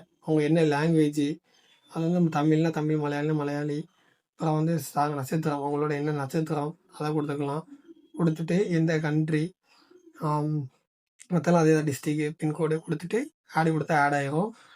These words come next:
இப்ப நம்ம வந்து வெளியே வந்துக்கலாம். வெளியே வந்துட்டு இப்ப எல்லாம் கொடுத்த பிறகு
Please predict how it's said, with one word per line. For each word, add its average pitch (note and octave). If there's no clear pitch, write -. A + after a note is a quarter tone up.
இப்ப F#3+
நம்ம F#3
வந்து F#3+
வெளியே D#3+
வந்துக்கலாம். D3+
வெளியே G#3
வந்துட்டு F#3
இப்ப F3
எல்லாம் F3
கொடுத்த D#3+
பிறகு D3+